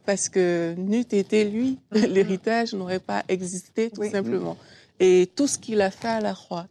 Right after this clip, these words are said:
Speaker 1: toutes les promesses qui sont contenues dans la Bible,
Speaker 2: Mhm.
Speaker 1: c'est important de dire que ça fait partie de notre héritage. Euh, on est en train de parler parfois aux personnes qui ne,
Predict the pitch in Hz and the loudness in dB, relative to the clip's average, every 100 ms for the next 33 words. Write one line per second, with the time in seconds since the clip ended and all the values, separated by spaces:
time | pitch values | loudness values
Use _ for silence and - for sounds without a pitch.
0 | _ - 233 202 190 - 214 196 220 254 | _ -16 -6 -4 -4 -2 0 2 0 -2
1 | - 214 208 202 196 180 180 185 185 175 | -8 -8 -6 -4 -4 -6 -6 -6 -6 -8
2 | 160 151 196 185 160 190 185 _ - 190 | -8 -6 -4 -4 -6 -8 -20 _ -4 -2
3 | 180 185 - 233 208 190 208 - 190 - | 0 -2 -4 -4 -2 -2 -2 -2 -8 -8
4 | 180 196 185 175 - 208 196 175 175 190 | -8 -6 -6 -6 -6 -6 -4 -6 -8 -8
5 | 175 175 - - - - - - _ 175 | -8 -8 -6 -6 -8 -18 -20 -20 _ 0
6 | 170 165 165 - 190 185 190 202 190 175 | 2 4 2 0 0 0 0 -2 -2 -2
7 | 170 175 208 214 - 180 190 185 175 165 | -2 2 2 0 -4 -6 -2 -2 -2 -6
8 | - 190 190 190 170 160 | -4 -6 -4 -4 -4 -4